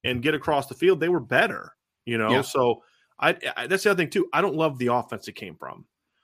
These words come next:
Speaker 2: That's
Speaker 1: They
Speaker 2: true.
Speaker 1: don't
Speaker 2: That's,
Speaker 1: ask them to
Speaker 2: that's
Speaker 1: make a
Speaker 2: fair.
Speaker 1: lot of tough throws. They don't ask them to make a lot of tough reads. Um, the s-, schemes are kinda blah, you know, a lot of stop routes.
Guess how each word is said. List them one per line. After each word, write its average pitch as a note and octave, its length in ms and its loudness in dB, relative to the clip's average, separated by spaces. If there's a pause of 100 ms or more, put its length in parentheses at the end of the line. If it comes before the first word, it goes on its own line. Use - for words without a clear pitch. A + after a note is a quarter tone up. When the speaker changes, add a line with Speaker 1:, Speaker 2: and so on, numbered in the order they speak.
Speaker 2:
That's - 280 -6
Speaker 1:
They C3 120 6
Speaker 2:
true. - 0 -
Speaker 1:
don't D3+ 180 4
Speaker 2:
That's, F#3 140 0
Speaker 1:
ask F3+ 140 -6
them F3+ 80 0
to E3 40 2
Speaker 2:
that's D#3 120 2
Speaker 1:
make D#3 80 0
a - 20 -6
Speaker 2:
fair. D#3 100 -2
Speaker 1:
lot D#3 140 2
of D3+ 40 -10
tough D#3 300 -2
throws. A2+ 400 2
They A2+ 80 -2
don't C#3 240 -2
ask E3 220 0
them D#3+ 100 -4
to D3 80 -2
make C#3 200 -4
a C3+ 40 -6
lot C3+ 160 0
of C3+ 60 -10
tough C3+ 260 -6
reads. A#2 560 -4 (560)
Um, D2+ 240 -6 (720)
the B2+ 140 0
s-, - 280 -6
schemes F3 580 0
are E3 60 2
kinda D#3 320 2
blah, C#3 560 0 (460)
you C3+ 80 -2
know, C3 40 2
a - 20 2
lot C#3 120 4
of D3 80 -4
stop C#3+ 380 0
routes. C#3 560 0